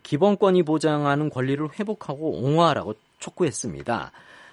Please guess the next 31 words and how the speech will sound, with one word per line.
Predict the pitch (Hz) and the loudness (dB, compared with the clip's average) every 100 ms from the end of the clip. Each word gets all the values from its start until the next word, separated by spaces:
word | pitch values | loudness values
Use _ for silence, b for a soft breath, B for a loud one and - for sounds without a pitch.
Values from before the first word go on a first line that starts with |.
| B - | B 0
또 | 175 175 147 | 4 4 4
유럽연합 | 180 202 202 175 135 | 4 4 6 4 4
이유는 | 160 175 180 | 4 4 2
성명을 | - 196 202 185 | 2 0 2 0
내고, | 131 107 214 135 78 - | 0 0 0 0 -2 -12
아, | 107 | -8
이번 | 123 143 180 180 175 | -4 2 4 4 2
판결을 | - 175 170 175 185 - b b b | 0 -2 2 2 0 -4 b b b
이 | 113 | -10
홍콩에서 | 117 185 190 185 180 160 196 190 - - | -6 -4 2 4 4 2 2 0 -4 -12
기본법이 | - 160 180 190 160 147 | -2 0 2 2 0 -2
보장하는 | 127 135 147 143 165 165 | -2 0 0 0 0 -2
언론 | 101 135 151 | -2 0 0
자유가 | 139 123 147 | 0 -2 -4
축소되고 | - - 247 220 190 151 | -8 -6 -2 0 0 0
있다는 | 123 - 113 135 165 | -4 -4 -6 -6 -6
또 | - | -6
다른 | 220 214 160 | -2 -2 -2
신호다라고 | - 160 135 113 87 82 85 110 | -2 -2 -2 -2 -4 -6 -6 -6
지적했습니다. | 101 107 123 113 98 78 95 95 67 b b b b b | -8 -8 -8 -8 -8 -8 -8 -8 -10 b b b b b
아, | 110 | -6
그런가 | 165 185 185 190 | 0 2 4 2
하면 | 202 | 0
국제 | - - 220 | -6 2 4
언론인 | 202 185 175 151 | 6 6 4 0
보호 | - 143 | -2 -2
단체인 | 147 135 131 - 143 170 139 | 0 -2 -4 -6 -4 -6 -6
이 | 101 | -10
국경 | - 135 - 196 | -12 -6 0 2
없는 | 175 151 127 | 2 0 -4
기자회, | 127 135 107 76 | -2 0 0 -4